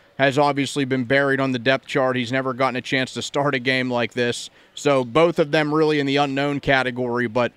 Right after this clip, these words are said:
Stroud is going to be the league's rookie of the year I would think. Uh, he has a very, very bright future, like, M V P-esque, uh, type of future in Houston.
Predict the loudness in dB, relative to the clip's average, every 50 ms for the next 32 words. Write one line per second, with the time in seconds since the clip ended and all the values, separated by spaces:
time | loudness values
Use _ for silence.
0 | _ -20 _ _ _ _ -12 -4 0 4 6 6 6 6 4 2 2 2 2 2
1 | 2 0 0 0 2 2 2 0 2 2 0 0 -2 -4 -2 -2 -2 0 0 -2
2 | -2 -2 -2 -2 -2 0 2 2 2 2 2 0 -2 -4 -8 _ _ _ _ _
3 | _ _ _ _ _ _ _ _ 2 2 2 0 -4 -6 -2 0 2 2 2 -2
4 | -6 -10 -18 _ _ _ _ _ _ _ _ 0 2 2 2 2 0 -2 -4 _
5 | _ _ _ _ _ -2 2 2 2 2 2 0 0 0 2 2 2 4 2 0
6 | 0 0 0 2 2 0 -2 -2 -2 0 0 0 0 -2 -4 -4 -4 -4 -4 -2
7 | -2 -2 0 0 0 -2 -2 0 0 0 0 0 0 -2 -2 -2 -2 -2 0 2
8 | 2 2 2 0 0 -2 -2 -6 -12 -14 -18 -20 _ _ _ _ _ _ _ _
9 | _ _ -2 0 0 0 0 0 2 2 2 2 -2 -6 -4 -2 -2 -2 -2 -2
10 | -2 -2 -2 -2 -2 -2 -4 -4 -2 -2 0 0 -2 -2 -2 -2 -2 -2 -2 -6